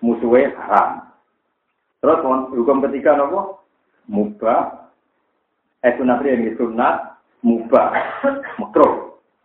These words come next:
Lima, wonten sing nambahi khilaful aula nganggur, tapi ngomong bersama. Wajib, haram, sunat, mubah, makruh.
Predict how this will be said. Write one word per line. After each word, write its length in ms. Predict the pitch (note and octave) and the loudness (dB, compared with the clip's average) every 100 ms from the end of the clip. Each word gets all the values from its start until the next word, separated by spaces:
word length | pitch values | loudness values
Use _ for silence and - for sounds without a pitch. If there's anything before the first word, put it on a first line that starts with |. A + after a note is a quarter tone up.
| _ | _
Lima, 480 | A2+ B2+ A#2 A#2 - | -2 0 0 -2 -4
wonten 240 | G#2+ A#2 | -4 -2
sing 140 | B2+ A#2 | -2 0
nambahi 560 | A2+ A2+ A#2+ C3+ - | 0 2 2 0 -4
khilaful 340 | B2 G2+ A2+ G2+ | -2 -2 0 0
aula 300 | G2 F#2+ - | 0 0 -4
nganggur, 340 | G#2 A2 A#2 | -2 2 2
tapi 220 | F2+ F2+ | 0 -8
ngomong 260 | F#2 F#2+ F2+ | -12 -14 -14
bersama. 540 | F2 - F2 F2 - _ _ _ _ _ | -12 -10 -8 -10 -12 _ _ _ _ _
Wajib, 800 | - C3+ - - C#3+ - - - _ F#2 | -4 -4 -4 0 0 0 -10 -20 _ -6
haram, 580 | F#2+ G#2+ C#3+ - - - _ _ _ _ _ _ _ _ _ _ _ _ | -2 0 0 -2 -10 -20 _ _ _ _ _ _ _ _ _ _ _ _
sunat, 640 | A#2+ A2+ B2 D#3 - - _ _ _ _ _ _ _ - | -4 -2 0 -2 -4 -14 _ _ _ _ _ _ _ -6
mubah, 680 | G#2+ G#2 - C3 E3+ - - _ _ | -4 -4 0 -2 -2 -8 -20 _ _
makruh. 380 | - - - - | 0 0 0 -12